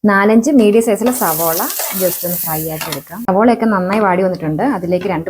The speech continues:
പച്ചമുളക്, കുറച്ച് കറിവേപ്പില, അതേപോലെ തന്നെ ഒരു തക്കാളി ചെറുതായിട്ട് അരിഞ്ഞത്. തക്കാളി ഒന്ന് നന്നായി വഴന്ന് വരട്ടെ. സവോളയെല്ലാം നന്നായി വെന്ത് തുടങ്ങിയിട്ടുണ്ട്. സവാളയ്ക്ക് വേണ്ട മസാല അര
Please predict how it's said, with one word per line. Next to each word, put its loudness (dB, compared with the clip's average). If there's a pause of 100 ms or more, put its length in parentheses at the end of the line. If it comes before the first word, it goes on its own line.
പച്ചമുളക്, -4 (120)
കുറച്ച് -2
കറിവേപ്പില, 0 (600)
അതേപോലെ 2
തന്നെ 0 (440)
ഒരു 4
തക്കാളി 0 (160)
ചെറുതായിട്ട് 2
അരിഞ്ഞത്. -2 (2250)
തക്കാളി 2
ഒന്ന് 0
നന്നായി -2
വഴന്ന് -2
വരട്ടെ. -4 (1400)
സവോളയെല്ലാം 4
നന്നായി 0
വെന്ത് 2
തുടങ്ങിയിട്ടുണ്ട്. -2 (840)
സവാളയ്ക്ക് 2
വേണ്ട 2 (100)
മസാല 0 (140)
അര 0